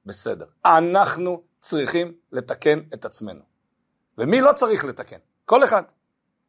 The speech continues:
אחד זה בפן הזה, אחד זה בפן ההוא, אחד בן אדם לחברו, אחד בן אדם למקום, אבל כולנו צריכים תיקון.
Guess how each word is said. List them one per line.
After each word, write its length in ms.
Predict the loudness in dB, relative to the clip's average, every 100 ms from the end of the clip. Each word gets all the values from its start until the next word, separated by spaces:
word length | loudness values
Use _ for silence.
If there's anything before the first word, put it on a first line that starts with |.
| _ 2
אחד 180 | 2 2
זה 80 |
בפן 320 | -2 0 0 2
הזה, 300 | 2 4 4
אחד 200 | 0 -2
זה 60 |
בפן 320 | -4 0 0
ההוא, 320 | 2 2 2 2
אחד 180 | -2
בן 100 | -2
אדם 220 | -4 -4 -4
לחברו, 400 | -2 4 4 4
אחד 180 | 0
בן 80 | -2
אדם 180 | -2 -2
למקום, 440 | 0 4 6 6 2 _ _ _
אבל 140 | 4 6
כולנו 360 | 6 6 4
צריכים 280 | 0 -2 -4
תיקון. 280 | -6 -10